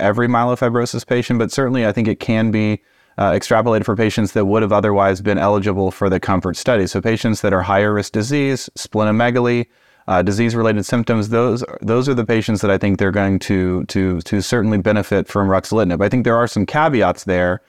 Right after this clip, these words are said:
um, as far as where, where I don't think ruxolitinib may be, may be the optimal choice, right? So I think certainly patients that have problematic anemia, may be requiring transfusions, patients with platelet counts that are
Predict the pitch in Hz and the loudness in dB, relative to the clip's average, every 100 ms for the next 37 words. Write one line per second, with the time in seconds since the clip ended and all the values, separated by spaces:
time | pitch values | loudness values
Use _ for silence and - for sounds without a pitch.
0 | _ _ _ - 101 98 95 - 101 - | _ _ _ -4 0 2 0 0 -2 0
1 | 110 104 101 101 107 110 107 104 98 107 | 2 2 0 -2 0 2 2 0 0 0
2 | 107 104 104 - 107 98 104 - 107 95 | 0 2 0 -2 -2 0 0 0 -2 0
3 | 95 95 101 95 101 98 95 - - 92 | 0 0 0 0 0 0 0 -2 -6 -10
4 | 82 107 101 101 101 107 - 95 90 - | -2 0 2 2 2 2 0 -2 -2 -2
5 | 110 87 - - 95 92 104 101 101 - | -2 -2 -4 -2 -2 0 0 2 0 0
6 | 113 110 101 107 104 101 101 104 98 - | 0 0 0 -2 -2 -2 0 2 0 -2
7 | _ _ - - 110 110 104 104 101 95 | _ _ -6 0 2 2 2 2 0 0
8 | 95 120 117 113 110 104 104 104 98 92 | 0 0 0 0 0 0 0 0 0 0
9 | 110 104 101 98 101 95 - 120 110 117 | 0 2 2 0 -2 -2 0 0 0 0
10 | 104 - 110 101 107 104 95 - - - | -2 -2 -2 0 -2 -2 -4 -4 -8 -2
11 | 120 113 - 107 104 104 98 92 | 0 0 0 0 0 0 0 0